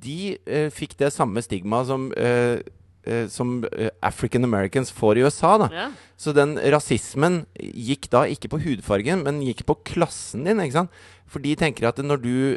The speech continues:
Speaker 1: eh, når du da er sort og har reist fra U S A og flyttet til Paris, så har du en viss sosial klasse, og det respekterer franskmenn.
Speaker 2: Mhm.
Speaker 1: De respekterer ikke de, eh, afro-, de afrofranskmennene som bor i, i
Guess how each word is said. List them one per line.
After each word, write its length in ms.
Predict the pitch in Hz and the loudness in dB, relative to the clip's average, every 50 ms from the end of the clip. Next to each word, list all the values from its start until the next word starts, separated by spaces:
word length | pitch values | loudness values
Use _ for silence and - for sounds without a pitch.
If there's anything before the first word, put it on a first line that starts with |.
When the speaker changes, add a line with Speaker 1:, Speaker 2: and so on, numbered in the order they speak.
| - - | -2 -2
Speaker 1:
eh, 380 | 113 117 113 113 113 110 90 - | 0 0 2 2 0 0 -2 -2
når 180 | 113 123 123 | -4 -4 -2
du 100 | 120 123 117 | -2 0 2
da 140 | 120 113 | 4 2
er 40 | 120 | 2
sort 260 | - - 143 127 - - | 2 0 -4 -4 -2 -2
og 100 | 117 123 | -2 0
har 100 | 127 117 | 0 0
reist 300 | 104 98 107 - - - | 0 0 -2 -4 -6 -4
fra 120 | - 113 | -2 0
U 60 | 117 117 | 0 0
S 100 | - - | 0 0
A 260 | 104 104 110 117 - _ _ - | 0 2 2 0 -2 _ _ -6
og 200 | 104 107 113 - | -4 -4 -4 -4
flyttet 280 | - 147 - - 85 | -4 -6 -4 -6 -8
til 80 | - 110 | -6 -2
Paris, 360 | - 139 151 185 190 - - _ - - - - _ - | -2 0 0 0 -2 -4 -8 _ -20 -20 -20 -20 _ -10
så 160 | - - 160 139 | -2 0 0 2
har 220 | 123 104 95 98 | 2 2 2 2
du 80 | 110 127 | 2 0
en 160 | 131 131 127 | -2 -2 -2
viss 160 | 123 123 - | -2 -4 -4
sosial 360 | - 139 - - 135 113 127 143 | -6 -6 0 2 2 2 2 0
klasse, 440 | - - 160 - - - 190 214 175 - _ _ _ _ _ _ _ _ _ - | 0 -2 -2 -2 0 0 0 0 0 -6 _ _ _ _ _ _ _ _ _ -6
og 160 | - 135 117 | -6 -4 -2
det 240 | 117 120 135 160 180 | 0 2 2 2 0
respekterer 720 | 185 - - 196 - - - 127 92 90 95 104 123 139 131 | 0 -2 -4 -6 -4 -4 -4 -4 -2 -2 0 0 2 0 2
franskmenn. 500 | - 123 98 87 - - 117 110 110 90 - _ _ - | 0 -2 -2 -2 -4 -2 -2 -2 -2 -4 -8 _ _ -12
Speaker 2:
Mhm. 320 | 151 160 156 147 170 220 - _ - 120 | -10 -10 -10 -10 -12 -14 -18 _ -10 -4
Speaker 1:
De 160 | 117 135 135 | 0 2 2
respekterer 500 | 135 127 - 160 - - 117 123 135 - | 2 0 0 -2 0 2 2 2 2 -2
ikke 380 | 147 - _ - - - 170 156 | -6 -8 _ -6 -2 -2 -2 0
de, 300 | 139 123 123 131 135 131 | 0 0 0 0 0 0
eh, 300 | - 104 120 117 120 - - | 0 2 2 2 2 0 0
afro-, 380 | - 110 - - - 110 - - | -2 -4 -4 -4 -4 -4 -4 -2
de 320 | 101 107 - 101 110 107 - - | -4 -4 -2 0 0 0 -2 -2
afrofranskmennene 1600 | - - - - - 107 107 98 - - _ _ _ _ - - - - 113 107 113 107 - - - 135 123 135 151 175 190 151 _ - _ _ _ _ - | -6 -6 -6 -4 0 0 0 0 0 -4 _ _ _ _ -20 -12 -4 -2 0 0 -2 -4 -8 -4 -2 -2 0 2 2 2 2 2 _ -12 _ _ _ _ -8
som 220 | - - 139 135 | 0 0 0 2
bor 320 | 110 107 107 113 123 131 131 | 2 0 2 4 4 2 2
i, 40 | 120 | 0
i 560 | - 110 113 113 117 117 117 - - 107 | -2 -2 0 0 0 0 -2 -2 -4 -2